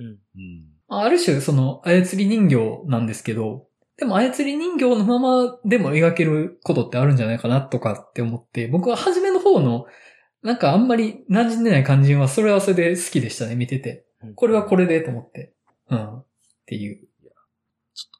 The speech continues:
Speaker 2: 怖いな。<laughs> こういう作り方できるのがマジで怖いっていう。いや、
Speaker 3: はい。
Speaker 2: 僕のホラー体験はこれでしたっていう。
Speaker 1: <laughs> あ、でも、うん、わかる気もする。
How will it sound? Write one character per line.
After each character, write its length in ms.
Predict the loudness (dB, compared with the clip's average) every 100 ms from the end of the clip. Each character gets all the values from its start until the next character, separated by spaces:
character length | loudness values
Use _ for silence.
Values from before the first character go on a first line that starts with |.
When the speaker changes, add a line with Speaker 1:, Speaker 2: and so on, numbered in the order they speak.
| _
Speaker 2:
怖 280 | -12 -6 -6
い 60 | -8
な。 1400 | -12 -14 -16 _ -8 0 2 4 2 0 0 -4 -2 -6
<laughs> 20 |
こ 100 | -6 -18
う 20 |
い 40 |
う 40 | -16
作 160 | -16
り 60 | -12
方 200 | -8 -8
で 140 | -10
き 100 | -14
る 60 | -14
の 60 | -12
が 120 | -14
マ 140 | -12
ジ 120 | -12
で 120 | -12 -14 _
怖 320 | -10 -8 -8
い 60 | -12
っ 40 |
て 180 | _ _
い 20 | -20 -20 -20
う。 20 |
い 300 | -20 -20 _
や、 40 | -10
Speaker 3:
は 80 |
い。 140 | -10 _ _
Speaker 2:
僕 200 | -16 -14
の 80 | -8
ホ 140 | -6
ラ 100 | -6
ー 20 |
体 180 | -6 -10
験 140 | -12 -20
は 40 | _ _ _
こ 100 | -20
れ 80 |
で 80 | -12
し 100 | -12
た 80 | -12
っ 40 | _ _
て 80 |
い 40 | -12 -10
う。 40 | -2 0
Speaker 1:
<laughs> 160 | 2
あ、 180 | 0 0
で 460 | -4 -8 -10 -2 -2
も、 100 | -2
う 20 |
ん、 40 | -10
わ 80 |
か 120 | -6 -6
る 100 | -6
気 120 | -16
も 100 | -18
す 140 | -18
る。 140 | -20